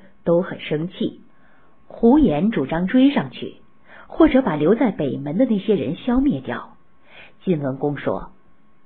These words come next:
：“我要是没有秦伯帮忙，怎么能够回国呢？”晋文公就叫将士们加紧攻打郑国。郑国投降了晋国，依了晋国提出的条件，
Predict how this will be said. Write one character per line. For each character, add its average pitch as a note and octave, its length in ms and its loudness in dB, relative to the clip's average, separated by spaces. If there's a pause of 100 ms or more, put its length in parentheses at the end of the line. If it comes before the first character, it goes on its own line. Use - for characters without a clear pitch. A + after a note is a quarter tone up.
(220)
：“我 E3 200 4
要 E3+ 220 6
是 D#3+ 200 -4
没 C#3+ 220 -2
有 D#3 140 4
秦 E3+ 360 -2
伯 C#3 220 0
帮 G3+ 240 0
忙， C3+ 360 0 (420)
怎 F#3+ 140 4
么 C#3 120 0
能 D#3 180 -2
够 A#3 140 4
回 C#3+ 360 0
国 A#2+ 300 -6
呢？” G3 180 -4 (1400)
晋 D4+ 160 6
文 A#3 160 6
公 C#4 240 6
就 C#4 120 4
叫 A3 140 6
将 A3+ 280 4
士 E3 140 -2
们 B2+ 260 -2 (100)
加 C4+ 200 4
紧 C3 240 -4
攻 G3+ 200 0
打 - 160 -6
郑 C#3+ 200 -4
国。 - 320 -8 (640)
郑 D4 220 6
国 A3+ 180 6
投 G#3 300 4
降 F3+ 240 -2
了 B3+ 80 4
晋 G#3 240 -2
国， B2+ 340 -2 (300)
依 G3+ 160 4
了 D#3 160 4
晋 D#3+ 180 -2
国 C3 200 0
提 C3+ 240 -4
出 - 160 2
的 C3 80 0
条 A#2+ 300 -12
件， - 240 -4